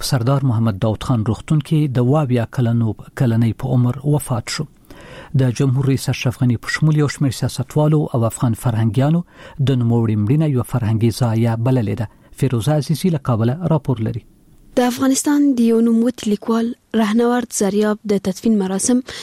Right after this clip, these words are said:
Speaker 2: نن د اطلاعات او فرهنګ وزارت د چارواکو، فرهنګیانو او یو شمېر رسنیو د کارکوونکو په ګډون کابل کې ترسره سول. د نوموړي جسد د کابل په شهدای صالحین هدیره کې خاورو ته وسپارل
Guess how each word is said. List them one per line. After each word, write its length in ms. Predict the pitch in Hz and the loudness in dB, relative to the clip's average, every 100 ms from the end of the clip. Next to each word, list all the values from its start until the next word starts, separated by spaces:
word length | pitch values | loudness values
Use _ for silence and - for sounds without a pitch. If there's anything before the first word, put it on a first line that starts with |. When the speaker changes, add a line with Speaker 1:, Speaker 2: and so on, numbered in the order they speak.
| - 247 | -4 0
Speaker 2:
نن 120 | 254 240 | 2 2
د 20 | |
اطلاعات 260 | 233 226 220 | 0 0 0
او 40 | 208 - | -2 -2
فرهنګ 380 | 196 202 196 | 0 0 2
وزارت 340 | 190 190 190 - | 0 0 -2 -2
د 60 | 185 | -4
چارواکو، 560 | 185 180 190 220 - 202 - | 0 0 2 0 0 -2 -2
فرهنګیانو 680 | 175 165 202 196 220 226 214 - - - 233 | -4 0 2 2 2 2 0 -6 -16 -2 2
او 160 | 240 240 | 4 4
یو 100 | 240 - | 2 0
شمېر 280 | 226 220 208 | 0 2 0
رسنیو 400 | 214 208 208 202 | 0 2 2 2
د 80 | 190 | 0
کارکوونکو 520 | 185 175 196 208 - 190 | -4 0 0 2 0 -2
په 40 | 175 | 0
ګډون 300 | 185 214 220 - | 0 2 0 -2
کابل 240 | 185 190 220 | -4 0 -2
کې 160 | 196 175 | -2 -4
ترسره 320 | - 175 165 | -4 -4 -4
سول. 240 | - 175 - - - - - | -2 -4 -4 -18 -16 -12 -2
د 20 | 220 220 | 2 2
نوموړي 360 | 220 220 220 208 208 | 2 2 2 0 -2
جسد 340 | 196 226 226 - 196 | -2 -4 -8 -4 -4
د 80 | 202 | 0
کابل 200 | 202 220 220 | 0 0 -2
په 80 | |
شهدای 360 | 196 190 202 202 | -2 0 2 2
صالحین 340 | 185 175 208 180 | 0 0 0 0
هدیره 260 | 185 190 233 | -2 0 0
کې 180 | - 220 - - - - | 0 -2 -2 -20 -16 -4
خاورو 300 | 233 226 202 185 | 0 2 0 0
ته 80 | |
وسپارل 400 | 180 - 175 170 | -4 -2 -2 -2